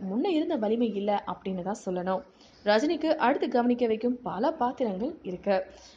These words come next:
வில்லனா வரும் நானா படேகர் வரும் காட்சியெல்லாம்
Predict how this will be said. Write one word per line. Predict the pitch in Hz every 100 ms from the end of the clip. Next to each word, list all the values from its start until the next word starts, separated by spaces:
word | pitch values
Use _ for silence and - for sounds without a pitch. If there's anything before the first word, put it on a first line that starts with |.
| - 240
வில்லனா | 339 480 440 403
வரும் | 294 285 285
நானா | 208 190 208
படேகர் | 214 214 208 208 233 - - - - 208
வரும் | 247 247 233
காட்சியெல்லாம் | 202 233 233 254 247 233